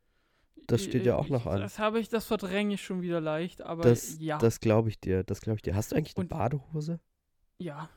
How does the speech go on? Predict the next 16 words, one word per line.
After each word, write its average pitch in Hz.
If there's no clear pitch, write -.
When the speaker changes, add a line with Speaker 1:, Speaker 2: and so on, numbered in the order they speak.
Speaker 2:
hab 165
ich. -
Ja, 170
hab 175
ich 165
tatsächlich. 151
Ich -
hab 170
da 151
noch 156
so -
eine, 156
Speaker 1:
So 113
eine 107
Speaker 2:
äh, -
Speaker 1:
enge? 110